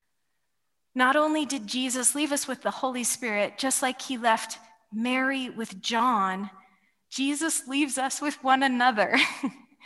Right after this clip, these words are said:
We might look at each other and say, "Oh, <laughs> I don't wanna be left with you.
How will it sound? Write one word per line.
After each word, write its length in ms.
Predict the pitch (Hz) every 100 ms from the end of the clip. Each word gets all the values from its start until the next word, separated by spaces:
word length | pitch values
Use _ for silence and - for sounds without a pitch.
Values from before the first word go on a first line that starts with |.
| - - - - - - -
We 140 | 349
might 320 | 359 349 294 294
look 180 | 320
at 120 | 302 269
each 200 | 262 254
other 220 | 233 220
and 160 | 233
say, 240 | - 240 -
"Oh, 560 | 392 453 453 427 440 - - -
<laughs> 100 | 208 - - - - - -
I 80 | -
don't 200 | 554 415
wanna 220 | - 233 403
be 120 | 302
left 280 | 269 277 240
with 160 | 247
you. 340 | 226 226 214